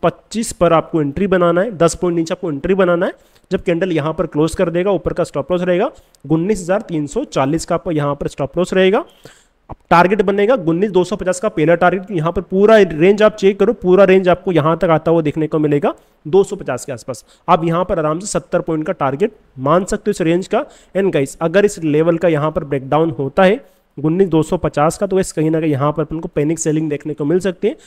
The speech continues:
मार्केट यहाँ पर उन्नीस हजार एक सौ पंचानवे पर अपन को आता हुआ देखने को मिल सकता है। गाइस देखो, ये था मेरा प्रेडिक्शन आप मान सकते हो गाइस। मैं यहाँ पर प्रॉपर ये देखने वाला हूँ, अगर मेरा जो व्यू है गाइस वो यही है कि मार्केट यहाँ पर इस रेंज के अंदर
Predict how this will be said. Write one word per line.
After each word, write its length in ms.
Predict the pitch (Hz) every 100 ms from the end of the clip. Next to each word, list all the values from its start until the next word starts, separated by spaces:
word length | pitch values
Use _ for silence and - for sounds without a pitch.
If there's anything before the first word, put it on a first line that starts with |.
| - -
मार्केट 300 | 147 151 165
यहाँ 220 | 156 151 156
पर 120 | 262
उन्नीस 320 | 147 151 196
हजार 300 | 156 190 - - _ 151
एक 120 | 147
सौ 160 | 233 285 -
पंचानवे 480 | 185 170 175 175 190
पर 140 | 190 180
अपन 220 | - 185
को 80 | 156
आता 220 | 127 139
हुआ 200 | 135 175
देखने 340 | 147 - 123 117
को 160 | 190
मिल 320 | 190 135 151 147
सकता 320 | 131 - 117
है। 80 | - _ _ -
गाइस 140 | 226
देखो, 180 | 220 240
ये 180 | 190 214
था 160 | 214
मेरा 260 | 220 196 208 - - _ _ 190
प्रेडिक्शन 400 | 180 226 - 196
आप 100 | 175
मान 220 | 151 175
सकते 320 | 175 - 170
हो 40 |
गाइस। 180 | 165 175
मैं 100 | 175
यहाँ 180 | 147 160
पर 120 | 175
प्रॉपर 400 | 160 147 139 180 170 _ _ _
ये 100 | 170
देखने 320 | 185 196 214 202
वाला 220 | 180 185
हूँ, 80 | 175
अगर 120 | 185
मेरा 200 | 180 185
जो 140 | 175 156
व्यू 200 | 151 202
है 100 | 185
गाइस 200 | 180 170
वो 80 | 160
यही 240 | 151 190
है 60 | 170
कि 100 | 185
मार्केट 320 | 147 143 175
यहाँ 180 | 151 151
पर 120 | 156 160
इस 100 | 151
रेंज 240 | 143 151
के 60 | 156
अंदर 260 | 143 202